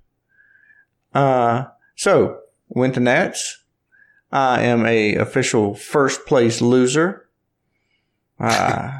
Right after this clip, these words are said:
<laughs> uh, urcha? urcha, went to urcha for the very first time. That was fun. It was a great time.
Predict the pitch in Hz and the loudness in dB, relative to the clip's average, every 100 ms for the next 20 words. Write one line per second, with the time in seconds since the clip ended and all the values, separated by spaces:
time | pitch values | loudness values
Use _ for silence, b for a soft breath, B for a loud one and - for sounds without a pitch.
0 | 139 156 - - 120 117 110 101 98 - | -18 -20 -16 -4 -2 0 0 0 -2 -2
1 | 120 151 - 330 285 123 147 185 160 139 | 0 0 2 -2 0 0 2 2 0 2
2 | 139 139 - 131 139 151 151 135 135 139 | 2 0 2 0 0 -4 -2 -2 0 0
3 | 139 147 143 156 156 180 147 - - 127 | 0 0 0 0 0 0 -2 -2 -4 -2
4 | 147 185 - 123 117 135 120 - 139 170 | 0 -2 -4 -6 -2 -2 -2 -2 -2 -2